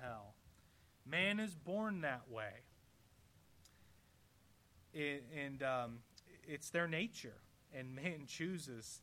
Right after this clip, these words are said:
sin. But, uh, the, the question that we have, and so it's important to understand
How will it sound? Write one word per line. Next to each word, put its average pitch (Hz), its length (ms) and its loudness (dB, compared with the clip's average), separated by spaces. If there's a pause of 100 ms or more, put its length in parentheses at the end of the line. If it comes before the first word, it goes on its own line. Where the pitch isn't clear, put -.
(140)
sin. 120 580 -6 (600)
But, 220 160 4 (340)
uh, 175 160 6 (300)
the, 180 280 4 (420)
the 170 80 2
question 208 680 0
that 160 180 0
we 135 240 -4
have, 120 480 -2 (220)
and 160 100 -6
so 220 140 2
it's 226 140 0
important 247 480 0
to 196 100 4
understand 175 840 0